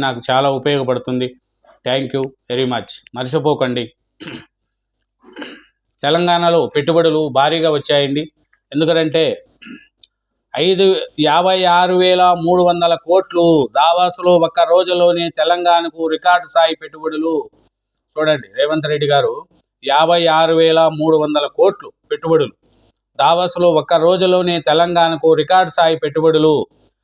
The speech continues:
నలభై ఐదు వేల ఐదు వందల కోట్ల మేర సన్ పెట్రోకెమికల్స్ ఒప్పందం, నాగర్ కర్నూలు, మంచిర్యాల, ములుగులో ప్రాజెక్టులు, నగరంలో పదివేల కోట్లతో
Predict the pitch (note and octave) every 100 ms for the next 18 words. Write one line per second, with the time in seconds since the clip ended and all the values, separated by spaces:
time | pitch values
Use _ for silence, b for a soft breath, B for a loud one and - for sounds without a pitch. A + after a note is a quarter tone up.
0 | _ - C#3+ F3+ F#3+ F#3 F3+ F3+ F3+ F3+
1 | F3 F3 F3 E3 F3 F3 E3+ D#3+ F3+ F#3
2 | F3+ F3 E3+ E3+ D#3 - _ _ - -
3 | F3 G3 F3 F3 - F#3 E3+ E3+ D#3+ E3+
4 | E3 D#3+ D3+ F3+ F#3+ G#3 - _ _ _
5 | B2+ D#3 F#3+ F#3+ F#3 F3+ F3+ F#3 E3+ E3
6 | F#3 F3+ E3+ F3 F3 D#3+ E3+ F3 F3 D3+
7 | - _ _ _ _ _ C#3 D3+ E3 F3+
8 | G3+ A3 - _ _ - C3 D#3+ G3+ G#3
9 | G3+ G3+ E3+ E3+ F3 F#3 G#3 G3 F#3+ F3
10 | F#3+ F#3